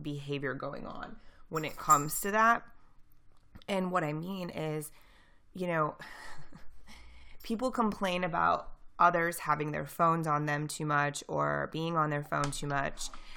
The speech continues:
And then they, so they're not being present, right? Like, they're not paying attention, they're not being present. And then on the other side of that, then people will bitch and moan about you not responding promptly or not answering the phone when they called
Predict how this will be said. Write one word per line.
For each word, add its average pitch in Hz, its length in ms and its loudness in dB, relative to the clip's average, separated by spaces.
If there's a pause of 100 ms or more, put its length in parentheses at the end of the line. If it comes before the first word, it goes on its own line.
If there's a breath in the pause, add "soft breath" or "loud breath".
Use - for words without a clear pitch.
(100)
And 160 240 0
then 151 440 2
they, 147 380 0 (340)
so 165 160 2
they're 156 140 2
not 147 220 6
being 143 200 -4
present, 147 480 -2
right? 143 180 -2
Like, 139 160 -2
they're 139 120 -4
not 139 200 2
paying 131 240 -6
attention, 151 440 -2
they're 143 120 0
not 131 180 2
being 127 180 -6
present. 147 440 0 (540 loud breath)
And 170 220 0
then 170 380 4
on 151 180 0
the 151 140 -4
other 165 280 4
side 147 360 0
of 139 80 -6
that, 139 300 4
then 147 140 0
people 143 280 -4
will 139 540 4
bitch 143 340 2
and 143 160 0
moan 139 280 2
about 131 400 2
you 139 240 -2
not 131 460 2 (320)
responding 131 580 -2
promptly - 640 -4
or 139 240 0
not 131 180 0
answering 127 400 -6
the 131 80 -4
phone 127 200 -4
when 127 100 -4
they 123 120 -6
called - 380 -4